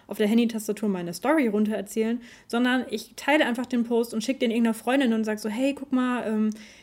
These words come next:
ich weiß nicht, ob das bei dir noch aktuell ist. Du hast mir doch auch mal erzählt, dass, dass das irgendwie dir ein Problem ist. Vielleicht, äh, hilft dir das, was diese Instagramerin da jetzt geschrieben hat oder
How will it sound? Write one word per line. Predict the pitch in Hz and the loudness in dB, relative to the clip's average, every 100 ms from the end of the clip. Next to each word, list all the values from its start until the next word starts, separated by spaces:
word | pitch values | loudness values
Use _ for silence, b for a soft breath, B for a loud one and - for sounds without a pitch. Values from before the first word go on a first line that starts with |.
| - | -6
ich | |
weiß | 233 254 | -2 0
nicht, | 240 | 0
ob | |
das | 233 | -2
bei | 233 | -2
dir | 226 | 0
noch | 233 214 | 0 -2
aktuell | - - 233 | -4 -4 2
ist. | 285 269 | 2 2
Du | 226 | -4
hast | 220 | -2
mir | 214 | -2
doch | |
auch | - 262 | -2 -2
mal | 254 | 0
erzählt, | 233 - 254 226 | 0 0 0 0
dass, | 226 - | -4 -6
dass | 220 208 | -6 -6
das | - 220 - | -6 -6 -6
irgendwie | 233 220 214 214 | -4 -2 0 0
dir | 208 214 | 2 2
ein | 208 | 2
Problem | 214 202 220 226 | 0 4 4 4
ist. | 208 220 - | 2 -2 -4
Vielleicht, | 208 202 208 208 | 0 0 0 -4
äh, | - 214 208 | -6 -2 0
hilft | 214 311 | 2 2
dir | 262 | 0
das, | 208 208 | -2 -2
was | 214 | -4
diese | 214 226 214 | -2 0 2
Instagramerin | 285 294 208 190 196 185 185 | 2 2 0 0 0 0 0
da | 175 | 0
jetzt | 175 180 | -2 -2
geschrieben | - - 208 196 | -8 -8 -4 -4
hat | 175 - | -6 -10
oder | 190 190 185 | -6 -6 -4